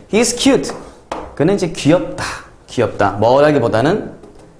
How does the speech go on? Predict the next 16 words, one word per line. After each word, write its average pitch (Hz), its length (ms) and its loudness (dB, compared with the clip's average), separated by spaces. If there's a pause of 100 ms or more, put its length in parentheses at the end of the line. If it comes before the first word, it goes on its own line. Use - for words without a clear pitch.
(100)
잘생겼다기보다는, 123 1900 0
지금 - 160 -12
끄덕끄덕 139 380 0
하는 143 160 -2
분들이 151 240 0
있는데, 107 720 0
얼굴 127 180 4
봐놨어? 147 600 0
어, 117 160 -6
얼굴 117 160 -2
봐놨어? 120 500 -2 (960)
잘생겼다기보다는 190 1400 2
he 143 80 -2
is 120 200 -4
cute. - 420 -4
어, 98 320 -4